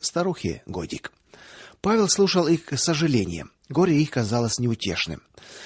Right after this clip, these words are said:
Дождавшись паузы, напомнил им, что ободрение духа они найдут только в Господе, который допустил такое. Говорил, чтобы они покаялись, провели остаток лет в служении Богу. Старичок со старухой согласно кивали головами. Павел разохотился.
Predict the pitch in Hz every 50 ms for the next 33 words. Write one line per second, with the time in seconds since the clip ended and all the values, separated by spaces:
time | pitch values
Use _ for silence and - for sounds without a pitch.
0 | - - - - _ 107 107 104 101 101 101 120 123 117 107 - - 113 - -
1 | - 170 170 160 143 113 131 123 123 127 - 175 185 180 165 165 - 151 151 147
2 | 131 - - 143 135 117 135 131 135 151 139 131 120 113 120 185 180 - - 120
3 | 104 110 131 151 156 151 139 117 131 123 - 117 117 113 - - 104 101 101 113
4 | 110 95 - - - 82 - 65 67 - _ _ _ _ _ - - 123 - 139
5 | 143 139 107 104 - - 104 95 - 113 107 - - 104 - - 87 85 82 78
6 | 65 - _ _ _ _ _ _ _ _ _ - 110 139 156 185 185 202 214 175
7 | - - 175 165 139 151 147 160 202 214 - - - - - 120 110 110 107 104
8 | 107 101 - - 117 117 123 147 175 160 139 - - 147 139 - 131 123 - 151
9 | 160 - - - - - 113 107 98 113 131 131 127 120 117 117 107 95 - 90
10 | 104 104 92 85 76 - - - _ _ _ - - - - - - - - 165
11 | 180 - 208 202 - - 143 - - 135 143 165 143 135 120 - - 110 107 123
12 | 131 123 117 104 - 104 98 104 104 107 104 104 - 101 101 104 95 90 85 82
13 | 69 58 58 - _ _ _ _ _ _ - 135 156 156 147 123 - - 123 120
14 | 113 127 - - 87 80 - 76 82 - - -